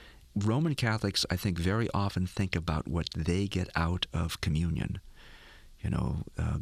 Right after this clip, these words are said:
grace or a morale booster or intimacy with Jesus. And lots of Roman Catholics don't often think about what communion gets out of us, <laughs> like justice and, you know,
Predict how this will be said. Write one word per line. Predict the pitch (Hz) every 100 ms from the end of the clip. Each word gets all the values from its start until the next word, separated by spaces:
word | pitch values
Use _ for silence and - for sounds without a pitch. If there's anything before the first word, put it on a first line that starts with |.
| -
grace | - 69 73 87 -
or | - 65 - - - - - - -
a | 80
morale | - 78 78 78 82
booster | 78 80 - - 78 80 -
or | - -
intimacy | 87 82 82 - 82
with | 80
Jesus. | - 80 80 - 80 - - - - - - -
And | 92
lots | 98 147 180 -
of |
Roman | 135 123 117
Catholics | 107 104 107 101
don't | 104 98
often | 95 82
think | 87 90 85
about | 80 67
what | - -
communion | - 85 95 104 87 78 -
gets | 85 -
out | 78 76
of | 71 -
us, | - 82 - - - - - - -
<laughs> | - - - -
like | - 64 -
justice | 78 - 69 - - 73 78 - - -
and, | 80 - - - - - - - -
you | -
know, | -